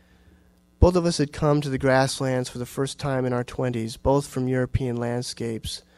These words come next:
across the sk-, sea and just down the road. We had both brought with us unrealistic expectations for this place and for ourselves,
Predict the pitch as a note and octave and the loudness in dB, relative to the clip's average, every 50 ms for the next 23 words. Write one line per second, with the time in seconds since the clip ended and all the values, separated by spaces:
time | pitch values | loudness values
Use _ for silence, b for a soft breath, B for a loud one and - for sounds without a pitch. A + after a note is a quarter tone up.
0 | b b b b - - - - D#3 D3+ C#3+ C#3 - - C3+ - - - - A#2+ | b b b b -16 -10 -2 2 4 4 4 2 0 -4 -4 -6 -6 -6 -8 -10
1 | - - - D3+ D3 C#3+ C#3+ C#3 C#3 B2+ A#2+ B2+ C3 C3 - - - C3+ C3 B2+ | -8 -6 -4 -2 0 0 0 0 0 -2 -2 -4 -4 -4 -4 -4 -4 -2 -2 -2
2 | B2+ B2 C3 C3 C3+ C3 A#2 A2 A2 B2+ - b b b b b b b b b | -2 -2 -2 0 0 0 0 -2 -4 -8 -12 b b b b b b b b b
3 | b b b b b b b b b _ _ _ - C#3 C#3+ C#3+ D3+ D#3 D#3+ E3+ | b b b b b b b b b _ _ _ 0 0 0 4 4 6 6 6
4 | E3 - - D#3 D3+ B2+ - D3 D3 D3 C#3+ C#3 - - C#3+ D3 D3 C#3+ D3 D3 | 4 2 2 2 2 4 4 2 2 2 0 -2 -2 -4 -2 -2 0 2 2 2
5 | C#3+ C3+ C3+ - - C3 C3 - B2+ C#3 - - - - - - - D3 C#3+ C#3+ | 2 0 0 -2 -6 -8 -8 -6 -6 -8 -8 -8 -14 -20 -20 -10 -4 -2 -2 -2
6 | C#3+ - B2+ A#2+ A#2 - - A#2 B2+ A#2 - - - - A#2+ - - B2 - - | -2 -4 -6 -8 -8 -8 -12 -12 -10 -10 -12 -12 -8 -6 -6 -6 -6 -8 -8 -8
7 | B2 B2 - C3 B2+ B2 B2 A#2+ A#2+ - - B2+ B2 A2+ A2+ A2+ A2+ - - | -10 -8 -4 -4 -2 -2 -2 -2 -4 -6 -4 -4 -4 -4 -4 -6 -8 -10 -16